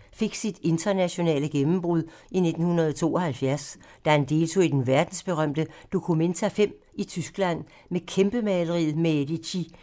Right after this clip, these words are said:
som indgår i Louisianas aktuelle udstilling. Han betragtes i dag som en af de kunstnere, der i væsentlig grad bidrog til fotorealismens popularitet i Europa. Denne aften dykker Lisbeth Bonde ned i Frans Geertz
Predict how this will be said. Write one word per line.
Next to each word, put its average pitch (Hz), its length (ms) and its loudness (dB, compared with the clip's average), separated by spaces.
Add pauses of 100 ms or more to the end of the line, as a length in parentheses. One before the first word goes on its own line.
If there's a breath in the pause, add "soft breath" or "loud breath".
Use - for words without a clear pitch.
(140)
som 180 220 2
indgår 180 280 4
i 185 60 2
Louisianas 160 720 0
aktuelle 143 480 -2
udstilling. 127 560 -6 (580 soft breath)
Han 143 160 -4
betragtes 143 560 -4
i 156 60 -6
dag 147 240 2
som 170 160 0
en 165 120 0
af 165 80 -2
de 170 120 -6
kunstnere, 170 560 -4 (300 loud breath)
der 165 80 4
i 156 100 2
væsentlig 160 420 0
grad 175 280 2
bidrog 202 480 -2
til 202 120 -6
fotorealismens 160 1160 -2
popularitet 135 720 -6
i 170 80 -4
Europa. 120 480 -4 (760 soft breath)
Denne 165 220 6
aften 147 360 2
dykker 156 220 0
Lisbeth 139 360 -4
Bonde 147 320 2
ned 170 180 4
i 165 100 -2
Frans 160 360 -6
Geertz 156 460 -2